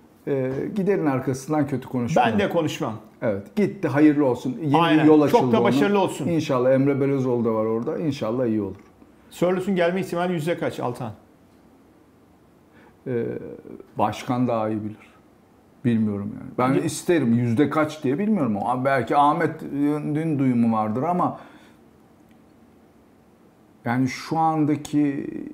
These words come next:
Speaker 1: transferlerin son güne kadar çok fazla belirli olmadan tak
Speaker 2: Evet.
Speaker 1: diye gelişi. Bir Willian Arao yaklaşık bir aydır konuşuluyordu, alındı.
Speaker 2: İsmi geçmişte.
Speaker 1: Evet. Onun dışında King bir üç dört gün içinde tak diye geldi. Şimdi play'e konuşuluyor iki gündür.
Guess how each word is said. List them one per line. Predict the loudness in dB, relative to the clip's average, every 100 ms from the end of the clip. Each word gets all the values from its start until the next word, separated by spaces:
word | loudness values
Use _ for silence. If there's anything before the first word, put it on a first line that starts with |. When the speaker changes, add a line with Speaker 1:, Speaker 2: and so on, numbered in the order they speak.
| -14 -12 -12 -14 -20 -20 -20 -20 _
Speaker 1:
transferlerin | -4 -2 -2 -2 -2 0 2 2 0
son | 0 0 0 2
güne | 2 0 0
kadar | -2 -4 -4
çok | -4 -6 -4
fazla | -4 -2 -2 -2
belirli | 0 0 0 0 -2
olmadan | -2 0 2 0 0 -2 0
tak | 0 0
Speaker 2:
Evet. | 0
Speaker 1:
diye | 0 2
gelişi. | 0 -2 -4
Bir |
Willian | -2 0 0 0
Arao | 0 0 2 2 2
yaklaşık | -2 -6 -8 -6 -2
bir |
aydır | 0 0 -4
konuşuluyordu, | -6 -6 -6 -6 -4 -4 -6 -2
alındı. | 0
Speaker 2:
İsmi | 2 2 2
geçmişte. | 2 0 -4 -4 -2 -2 -2
Speaker 1:
Evet. | -2 0 0 -4 -6
Onun | 0 2 2
dışında | 2 -2 -4 -2
King | -2 -2 -4 -14 -10
bir | -8 -6 -4
üç | -4 -2 2
dört | 2 2 -2
gün | -4
içinde | -2 0 0
tak | 2 0 0
diye | 0 0
geldi. | 4 4 4 4 2 0
Şimdi | -2 -2 -2
play'e | 0 2 2 0
konuşuluyor | -2 -2 -4 -2 -2
iki | -4 -6
gündür. | -2 -2 -4 -10